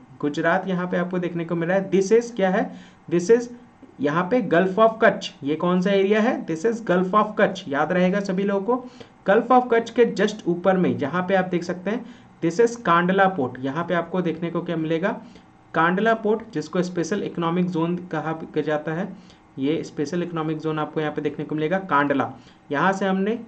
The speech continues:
यहाँ से अपनी जर्नी की शुरुआत करते हैं। This is Gulf of Kutch। कौन सा एरिया है ये? ये Gulf of Kutch आपको यहाँ पे देखने को मिलेगा।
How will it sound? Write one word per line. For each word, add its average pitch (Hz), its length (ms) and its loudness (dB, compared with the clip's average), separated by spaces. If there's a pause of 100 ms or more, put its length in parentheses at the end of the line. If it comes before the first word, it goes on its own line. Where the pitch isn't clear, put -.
(160)
यहाँ 135 220 -2
से 165 120 -4
अपनी 175 200 -4
जर्नी 156 280 0
की 165 100 -6
शुरुआत 160 380 -4
करते 175 200 -4
हैं। 190 80 -2
This 160 200 -4
is 196 180 -2
Gulf 160 280 0
of 196 200 0
Kutch। 131 240 -4 (500)
कौन 147 160 -2
सा 185 120 -2
एरिया 185 260 0
है 185 60 2
ये? 247 200 0 (120)
ये 143 100 -8
Gulf 165 320 0
of 180 180 0
Kutch 175 200 -2
आपको 175 200 -4
यहाँ 170 120 -2
पे 175 120 -6
देखने 170 240 -6
को 170 100 -8
मिलेगा। 170 460 -4